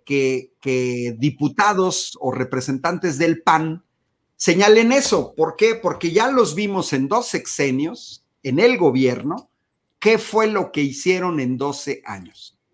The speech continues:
Yo sigo preguntando que alguien me diga en los últimos dieciocho años, ¿dónde están las grandes obras de infraestructura que se hicieron en este país?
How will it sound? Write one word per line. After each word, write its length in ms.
Yo 320
sigo 400
preguntando 680
que 120
alguien 260
me 140
diga 480
en 140
los 180
últimos 460
dieciocho 680
años, 500
¿dónde 360
están 360
las 220
grandes 500
obras 380
de 60
infraestructura 1160
que 120
se 140
hicieron 540
en 120
este 220
país? 560